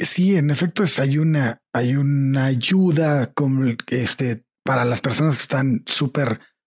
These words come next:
En, en casos como este, ¿no? De muerte terminal, de enfermedades terminales y, y, y todo esto. Pero cuando llega, eh, o sea, y, y que utilizan esto, por ejemplo, en, en las clínicas de,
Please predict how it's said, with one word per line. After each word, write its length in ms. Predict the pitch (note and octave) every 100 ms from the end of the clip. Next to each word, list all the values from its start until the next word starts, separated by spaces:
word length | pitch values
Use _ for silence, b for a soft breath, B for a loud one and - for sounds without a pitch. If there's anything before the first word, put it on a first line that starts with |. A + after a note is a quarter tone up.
| _
En, 220 | B2+ C3+ B2
en 140 | C3+
casos 300 | B2 C3 D3
como 280 | - C3+ C3+
este, 240 | B2+ - B2+
¿no? 160 | C3+
De 180 | C3+ A#2+
muerte 340 | G2+ A#2+ B2+ -
terminal, 400 | A2 A#2 B2+ C3
de 280 | C3 B2+ B2
enfermedades 540 | - B2 B2+ C3+ C3
terminales 640 | C3 B2 C#3 D3 D#3+ D3+ - B B _ -
y, 200 | D3 D3+
y, 460 | E3 D3+ D3 D3 D3
y 60 |
todo 280 | C#3 E3 F3
esto. 360 | E3 - G#3 G#3 B _ _
Pero 320 | F#3 G3 G3+ G3
cuando 340 | F#3+ F#3+ F#3
llega, 720 | F3 F3 F#3+ F#3+ A#3+ A#3 - _ _ -
eh, 460 | E3+ E3 D#3 - -
o 80 | D3+
sea, 280 | E3+ E3+ - _
y, 120 | F#3+ E3+ -
y 120 | F3
que 120 | G3
utilizan 520 | F#3+ G3 G3 G3 A3
esto, 260 | G#3+ - G#3+
por 100 | F#3
ejemplo, 300 | F#3 F3+ E3+
en, 100 | F3+
en 160 | E3
las 220 | E3+ D3+ -
clínicas 560 | F3 F#3 E3 F3+ C#3
de, 340 | C#3+ C#3 B2